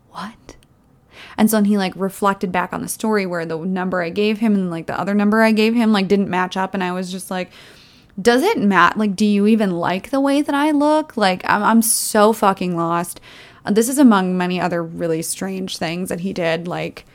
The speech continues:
telling me that he liked to argue with me to, like, watch me squirm and, like, all sorts of weird stuff. You guys, he was so fucking weird. So then this was the end. He was like, "Yeah, like, you lied about your weight." And I was like, "This is so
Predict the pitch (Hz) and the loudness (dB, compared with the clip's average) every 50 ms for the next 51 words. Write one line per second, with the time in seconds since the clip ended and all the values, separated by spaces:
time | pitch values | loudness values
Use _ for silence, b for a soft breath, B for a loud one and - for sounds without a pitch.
0 | b b b b b b b b b b b _ - 226 226 240 233 233 226 226 | b b b b b b b b b b b _ -2 2 4 6 8 8 8 8
1 | 226 226 220 220 220 214 202 190 196 185 175 220 214 202 185 185 - 208 - 185 | 8 6 6 6 4 4 4 4 4 2 2 2 4 4 2 2 0 0 0 0
2 | 196 185 196 202 202 202 208 208 208 196 196 190 180 - 190 185 185 180 165 165 | 2 2 4 4 4 4 4 2 2 2 2 0 -2 -2 -2 -2 0 2 0 0
3 | - 226 254 - - - - 277 302 294 294 285 277 269 262 262 254 254 247 247 | 0 -4 -6 -6 -6 -4 0 2 4 6 6 6 6 6 6 6 6 6 6 6
4 | 254 254 247 - - - - - 185 185 170 190 226 220 247 247 220 208 233 233 | 4 4 2 0 -6 -10 -6 -4 -4 -2 0 -2 -2 -2 -2 -4 -2 0 2 2
5 | 226 220 226 214 - - - 226 208 208 208 214 226 202 202 202 202 208 208 220 | 2 2 0 -2 -2 -2 0 2 2 2 2 0 -2 -2 -2 -2 -2 -2 -2 -2
6 | 220 - - - - - 202 190 185 185 - - 185 170 - - 160 165 - 120 | -4 -4 -4 -6 -4 -4 -2 -2 -2 -2 -4 -4 -6 -6 -6 -10 -10 -8 -8 -8
7 | 120 110 - - - B B B B B B B - 226 220 220 214 214 214 214 | -8 -8 -8 -10 -12 B B B B B B B 0 2 4 4 4 2 2 0
8 | 208 208 - _ - - 190 180 208 208 202 - 220 214 202 185 175 170 - - | 0 -4 -8 _ -12 -12 -4 0 0 0 0 0 0 -2 -2 -2 -4 -8 -10 -12
9 | - - - - 180 208 196 185 165 113 - 190 185 175 196 185 185 185 170 180 | -12 -14 -14 -6 -2 -2 0 0 0 0 0 -2 -4 -4 -4 -4 -4 -4 -4 -2
10 | 185 180 180 - - 208 214 202 190 170 147 139 - - - 190 190 190 180 175 | -2 -2 -2 -2 0 2 6 6 6 6 4 2 -2 -4 -6 -6 -4 -2 0 0
11 | 185 180 190 170 170 180 180 185 175 180 165 - - - - - - 196 208 208 | 0 0 -2 -2 -2 -2 -2 -2 -2 -2 -2 -4 -8 -8 -10 -8 -6 -4 -2 -2
12 | 208 190 - 202 196 185 - _ - 208 196 - - 185 170 - - - - 185 | -2 -2 -2 -4 -6 -6 -6 _ -4 -2 -2 -2 -4 -4 -4 -2 -2 -2 -2 0
13 | 175 170 170 170 180 175 180 180 - - | 0 0 0 0 0 -2 -4 -4 -6 -10